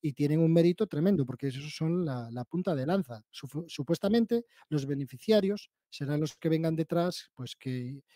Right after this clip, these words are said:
tendrán todo ese estudio previo para, para analizar.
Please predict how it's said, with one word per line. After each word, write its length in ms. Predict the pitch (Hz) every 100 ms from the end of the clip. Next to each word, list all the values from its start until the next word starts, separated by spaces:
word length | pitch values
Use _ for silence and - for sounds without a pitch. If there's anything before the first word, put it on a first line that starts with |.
| _
tendrán 340 | - 135 147 147
todo 400 | 160 156 151 151
ese 400 | 143 151 143 143
estudio 380 | 131 156 147 147
previo 360 | 156 151 175
para, 420 | 180 131 123 113 - _
para 160 | - 131
analizar. 500 | 120 113 113 - 123